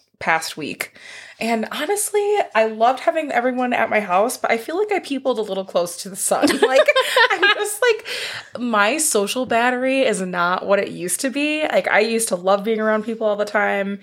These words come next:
and I never wanted to live alone and all of these things. And now I'm like, I don't want people in my house 'cause they're fucking up my shit. <laughs> Like, <laughs> I love everybody that was there,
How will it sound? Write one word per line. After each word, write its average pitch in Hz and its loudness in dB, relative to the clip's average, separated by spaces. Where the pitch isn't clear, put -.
and 165 -6
I 160 0
never 214 2
wanted 220 0
to 226 -2
live 208 2
alone 196 2
and 170 -6
all 190 2
of 185 -6
these 190 -4
things. 185 0
And 185 -2
now 185 4
I'm 185 -2
like, 165 0
I 202 -2
don't 202 -2
want 196 -2
people 202 -4
in 180 -4
my 185 -4
house 190 0
'cause 185 -14
they're 185 -4
fucking 185 -4
up 165 -8
my 127 -6
shit. 196 2
<laughs> - 8
Like, - 4
<laughs> - 6
I 247 4
love 220 0
everybody 262 2
that 247 2
was 226 -2
there, 214 2